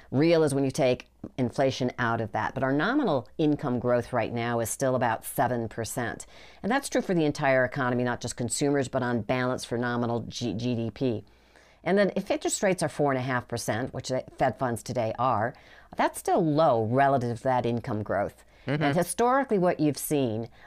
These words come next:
Speaker 1: uh, you've had to see the level of Fed funds get higher than that income growth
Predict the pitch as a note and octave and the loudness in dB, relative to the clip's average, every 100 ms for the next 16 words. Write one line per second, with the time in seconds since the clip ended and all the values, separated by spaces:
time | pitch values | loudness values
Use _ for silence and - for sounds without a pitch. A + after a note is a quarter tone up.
0 | - C3+ C#3 C#3 G3 A#3 - F3 C#3 C3+ | -6 -2 0 0 2 2 2 2 2 2
1 | D3+ G3 F#3 D#3 C#3+ D3 C#3 - B2+ B2 | 4 4 4 0 0 0 0 0 -2 -2
2 | - B2 - - A3+ C4 A3+ F3 D#3 D3+ | -2 -6 -8 -6 0 2 2 2 2 0
3 | C3 C3 C3+ B2 C3 B2+ | -2 -2 -2 -2 2 0